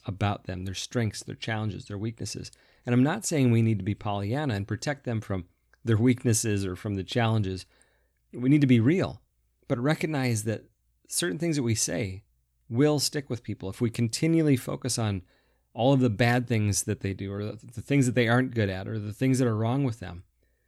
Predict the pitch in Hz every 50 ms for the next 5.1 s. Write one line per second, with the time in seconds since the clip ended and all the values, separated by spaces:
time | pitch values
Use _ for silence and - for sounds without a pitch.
0 | _ _ _ _ _ _ _ - 113 127 123 151 147 139 120 - - - 143 131
1 | - 127 101 107 101 98 98 104 107 95 95 - - _ _ _ _ _ _ _
2 | _ _ _ _ _ _ _ 135 127 120 - 143 127 127 - 123 110 - - -
3 | 156 175 165 - 175 147 123 123 110 110 - - - 127 127 131 135 127 - 139
4 | - - 120 110 - - 92 98 104 101 95 92 87 92 123 151 160 139 - -
5 | -